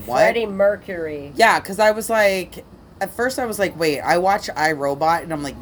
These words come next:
Speaker 1: "That guy is gonna play Freddie Mercury? Wait,
Speaker 2: Yes.
Speaker 1: huh?"
Speaker 2: Yeah.
Speaker 1: You
Speaker 2: But
Speaker 1: know, but
Speaker 2: then
Speaker 1: he
Speaker 2: you saw
Speaker 1: did.
Speaker 2: it. He
Speaker 1: He
Speaker 2: killed
Speaker 1: was,
Speaker 2: it.
Speaker 1: he was pretty good,
Speaker 2: So
Speaker 1: yeah.
Speaker 2: this is what, do you think he's gonna win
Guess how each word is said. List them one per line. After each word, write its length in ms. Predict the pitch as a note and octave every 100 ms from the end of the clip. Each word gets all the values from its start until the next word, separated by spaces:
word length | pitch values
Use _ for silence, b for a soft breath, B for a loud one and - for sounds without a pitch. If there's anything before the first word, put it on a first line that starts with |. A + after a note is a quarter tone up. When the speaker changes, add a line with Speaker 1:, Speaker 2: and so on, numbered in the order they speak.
| -
Speaker 1:
"That 220 | B2+ D3
guy 200 | E3 E3+
is 120 | E3
gonna 200 | E3 D3+
play 240 | - D3+ C3+
Freddie 360 | - C#3 D3+
Mercury? 580 | B2+ C3 D3 E3 D#3 E3+
Wait, 240 | D3 C#3+ C#3
Speaker 2:
Yes. 240 | F#3+ C3+
Speaker 1:
huh?" 320 | D3+ F3 G#3 G#3+ -
Speaker 2:
Yeah. 220 | F#3 D3 - - -
Speaker 1:
You 140 | D#3 D#3
Speaker 2:
But 60 |
Speaker 1:
know, 120 | E3 F3
but 140 | F3
Speaker 2:
then 160 | A#3+ A#3
Speaker 1:
he 80 |
Speaker 2:
you 60 | G#3
saw 380 | F#3 E3+ B3+ D#3
Speaker 1:
did. 140 | D3
Speaker 2:
it. 80 | D#3 -
He 100 | G#3
Speaker 1:
He 180 | D#3+ G3
Speaker 2:
killed 260 | C4+ G3+
Speaker 1:
was, 80 | G#3
Speaker 2:
it. 40 | A3
Speaker 1:
he 60 |
was 160 | B3+ A3
pretty 240 | G3+ F#3
good, 300 | D3+ D3 G#2
Speaker 2:
So 100 | A3
Speaker 1:
yeah. 60 | -
Speaker 2:
this 180 | C4 C4
is 80 | G#3+
what, 220 | G3 D3+ - - -
do 80 | F#3+
you 80 | G#3
think 180 | A3+ A3+
he's 140 | G#3+
gonna 220 | A3 G3+
win 460 | F#3 F#3+ F#3 F3+